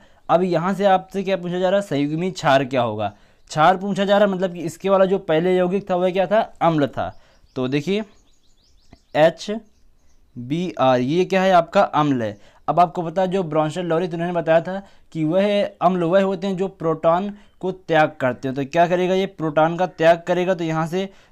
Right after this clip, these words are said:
जो एच माइनस, एच प्लस आयन है वह माइनस हो जाएगा। तो जब यहाँ से देखिए यहाँ एक एच पहले से है और एक यहाँ से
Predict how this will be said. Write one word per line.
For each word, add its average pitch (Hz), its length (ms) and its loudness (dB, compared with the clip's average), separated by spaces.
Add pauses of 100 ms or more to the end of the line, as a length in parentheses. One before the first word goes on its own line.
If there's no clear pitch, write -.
जो 160 500 0 (160)
एच 180 240 2 (500)
माइनस, 156 420 2 (380)
एच 160 280 0
प्लस 170 300 0
आयन 185 220 4
है 220 120 -2 (260)
वह 175 160 6
माइनस 151 400 2
हो 131 60 -2
जाएगा। 110 420 -2 (360)
तो 127 60 -6
जब 151 140 0
यहाँ 160 240 0
से 180 100 -4
देखिए 170 280 -2
यहाँ 151 340 -2
एक 170 380 -4
एच 170 180 -2
पहले 165 320 0
से 196 160 -2
है 202 180 -2 (240)
और 151 240 -2
एक 170 200 0
यहाँ 175 200 2
से 165 140 -8